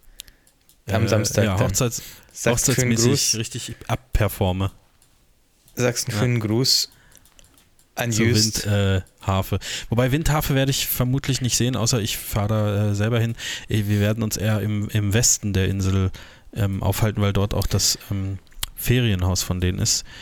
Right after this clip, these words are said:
Speaker 2: in der Nähe
Speaker 1: Okay.
Speaker 2: vom Hammersee. Ähm,
Speaker 1: Mhm.
Speaker 2: ja.
Speaker 1: Macht ihr dann auch so, auch so
Speaker 2: Mal gucken.
Speaker 1: Strandbilder und so Zeug, so Hipster-Zeug?
Speaker 2: Nur, nur
Speaker 1: Oder?
Speaker 2: Strandbilder, glaub ich. Also,
Speaker 1: Ah ja, okay.
Speaker 2: ähm, also klar, Trauung und so und danach geht's an den Strand und dann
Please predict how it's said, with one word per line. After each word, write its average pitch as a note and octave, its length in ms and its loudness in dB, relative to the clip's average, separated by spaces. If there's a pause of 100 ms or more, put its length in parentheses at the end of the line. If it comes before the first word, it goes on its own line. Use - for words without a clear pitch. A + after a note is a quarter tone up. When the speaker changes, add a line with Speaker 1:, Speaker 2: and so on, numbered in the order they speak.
(200)
Speaker 2:
in G2 160 -8
der F#2 120 2
Nähe G#2 180 2
Speaker 1:
Okay. A2+ 60 0
Speaker 2:
vom F#2 320 0
Hammersee. G#2 580 2 (560)
Ähm, G2+ 320 0
Speaker 1:
Mhm. A2+ 480 2 (1080)
Speaker 2:
ja. G#2+ 280 2 (140)
Speaker 1:
Macht A2+ 180 0
ihr B2+ 60 2
dann A2+ 140 2
auch A2+ 80 2
so, A2+ 300 0
auch G#2+ 100 0
so - 140 2
Speaker 2:
Mal G#2+ 60 2
gucken. - 140 -4
Speaker 1:
Strandbilder C#3 480 0
und C3 100 0
so - 100 -4
Zeug, C#3+ 280 0
so A#2+ 120 -2
Hipster-Zeug? C3+ 520 -2
Speaker 2:
Nur, C3+ 260 2
nur B2+ 140 0
Speaker 1:
Oder? - 80 4
Speaker 2:
Strandbilder, F#2 460 0
glaub F#2 240 0
ich. - 180 -4
Also, G2 320 2
Speaker 1:
Ah - 100 0
ja, C#3 140 0
okay. - 200 -6
Speaker 2:
ähm, F#2+ 320 -2
also G2+ 180 2
klar, G2+ 300 2 (340)
Trauung C3 320 2
und C#3 160 -4
so C#3+ 180 0
und A#2 160 -2
danach G2+ 320 -2
geht's - 220 -2
an A2+ 80 -2
den B2 120 0
Strand C3+ 540 -2
und G2+ 180 -6
dann G2 340 -2